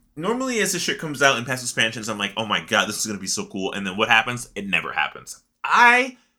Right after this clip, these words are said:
this time feels different. I feel like we're getting a lot of information about these things,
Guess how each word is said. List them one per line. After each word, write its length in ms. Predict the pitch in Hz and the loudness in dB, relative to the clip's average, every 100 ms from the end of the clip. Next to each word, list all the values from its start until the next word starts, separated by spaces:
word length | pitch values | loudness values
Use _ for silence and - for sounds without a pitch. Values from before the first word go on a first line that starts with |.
| _ _ _ _ _ _ | _ _ _ _ _ _
this 280 | 123 214 - | -8 -6 -4
time 200 | 466 427 | -6 -6
feels 280 | 349 220 127 | -4 -4 -4
different. 680 | - 131 175 - 156 78 - _ | -2 -2 -4 -4 -4 -4 -8 _
I 140 | 120 147 | 2 2
feel 160 | 180 | 0
like 100 | - | -2
we're 120 | 202 180 | -6 -4
getting 340 | 131 151 147 | 0 2 0
a 100 | 117 | -2
lot 480 | 92 92 104 117 135 | -4 0 4 6 4
of 100 | 120 | 0
information 640 | 107 101 104 98 101 110 | -8 -10 -4 -2 -2 -6
about 220 | 98 90 | -6 -6
these 320 | 90 87 - - | -8 -10 -10 -8
things, 680 | 95 98 123 175 196 - | -6 -8 -10 -12 -10 -10